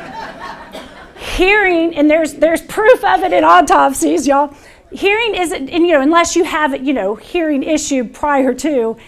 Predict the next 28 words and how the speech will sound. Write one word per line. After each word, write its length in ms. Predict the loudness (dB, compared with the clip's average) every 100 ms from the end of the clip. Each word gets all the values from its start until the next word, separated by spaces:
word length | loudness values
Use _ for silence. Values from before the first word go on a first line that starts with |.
| -12
it 140 | -8 -2
does 240 | 0 0
not 180 | -2 -2
affect 300 | -2 -2 -4
your 100 | -4
hearing. 460 | -4 -2 -4 -6 -8
And, 260 | -8 -8 -8 -20 _ _ _ -2
and 160 | 2
y'all 100 | 4
have 120 | 4 2
all 180 | 2
been 200 | 2 0
around 380 | 0 0 0 0
somebody 320 | 0 0 0
who's 160 | 0 -4
just 200 | -6 -6
screaming 760 | -8 -10 -8 -2 0 2 2 0
at 120 | -6
the 60 |
person, 580 | -10 -6 -6 -6 -6 -6
and 180 | -8 -8
they're 100 | -8
just, 300 | -10 -12 -16 -10 -10 -10
you 100 | -16
know, 80 | -12
"I'm 280 | -12 -12 -14 -12
right 180 | -10 -10
here. 380 | -10 -10 -12